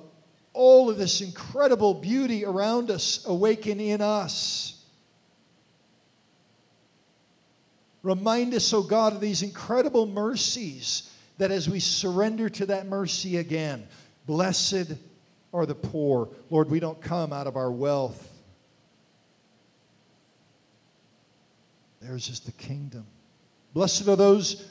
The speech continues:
who mourn. Lord, we're weighed with the brokenness and the frailty of our own flesh and what we see happening in the world around us. They will be comforted.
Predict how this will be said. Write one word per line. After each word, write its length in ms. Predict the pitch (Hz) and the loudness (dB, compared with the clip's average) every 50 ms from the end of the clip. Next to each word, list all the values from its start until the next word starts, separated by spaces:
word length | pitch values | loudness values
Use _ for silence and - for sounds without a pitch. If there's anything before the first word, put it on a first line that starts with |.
| - - - | -20 -14 -10
who 140 | 165 170 160 | -8 -8 -8
mourn. 640 | 151 151 160 170 180 185 180 175 156 127 113 95 87 - - - _ _ _ _ _ _ _ _ _ _ _ _ _ - | -4 -2 0 2 4 4 4 2 0 -2 -4 -12 -16 -20 -20 -20 _ _ _ _ _ _ _ _ _ _ _ _ _ 0
Lord, 200 | 175 175 175 143 | 0 0 2 0
we're 140 | 165 165 | -2 -2
weighed 680 | 151 135 151 185 196 196 190 175 156 120 98 90 - - - - _ _ _ _ _ _ _ _ _ - | -2 0 0 2 4 4 4 4 2 0 -2 -10 -16 -18 -20 -20 _ _ _ _ _ _ _ _ _ -12
with 160 | 160 - - | -10 -10 -8
the 80 | 170 | -10
brokenness 760 | 147 107 135 156 170 180 175 175 170 156 143 135 - - - | -6 -2 2 4 4 4 2 0 -6 -8 -6 -6 -6 -6 -8
and 100 | 151 139 | -8 -8
the 60 | 135 | -10
frailty 540 | 127 - - 170 175 180 180 175 180 175 156 | -10 -6 -2 0 2 2 0 0 -2 -4 -4
of 100 | 143 135 | -2 -2
our 180 | 143 143 143 170 185 | -2 -4 -4 -4 -2
own 200 | 165 170 165 156 | -2 -2 -2 -4
flesh 600 | - - - 175 175 170 170 143 - - - - - | -8 -8 -4 -2 0 0 0 0 -2 -4 -6 -8 -8
and 200 | 175 165 156 139 - - - _ _ _ | -10 -10 -10 -10 -12 -18 -20 _ _ _
what 180 | 151 165 175 - | -8 -8 -8 -6
we 120 | 175 160 | -8 -6
see 240 | - - - 196 190 | -6 -4 -4 -4 -6
happening 540 | 147 123 147 170 165 - - 170 156 151 147 | -6 -6 -6 -6 -6 -6 -6 -6 -6 -6 -6
in 100 | 147 143 | -6 -6
the 80 | 147 | -4
world 360 | 139 131 160 170 175 175 151 147 | -4 0 2 2 2 2 2 0
around 440 | 143 139 151 156 165 165 165 151 | 0 0 0 0 0 -2 -2 -4
us. 420 | 147 127 113 - - - - - - - _ _ - 123 | -4 -6 -6 -6 -8 -10 -10 -12 -18 -20 _ _ -8 -2
They 600 | 151 180 190 185 185 190 190 196 185 - - - - _ - | 0 2 2 2 2 2 2 0 -2 -6 -12 -20 -20 _ -14
will 640 | 151 151 160 175 180 180 180 180 175 175 170 180 - - - - - - - | -4 0 2 2 4 4 4 4 2 2 -2 -4 -10 -16 -20 -20 -16 -12 -10
be 460 | 165 165 156 151 151 156 151 - - - - - _ _ _ | -8 -6 -4 -4 -4 -4 -4 -6 -10 -18 -20 -20 _ _ _
comforted. 600 | - 175 180 180 180 - 180 165 135 135 113 110 | -10 -8 -8 -8 -8 -8 -8 -8 -8 -8 -10 -12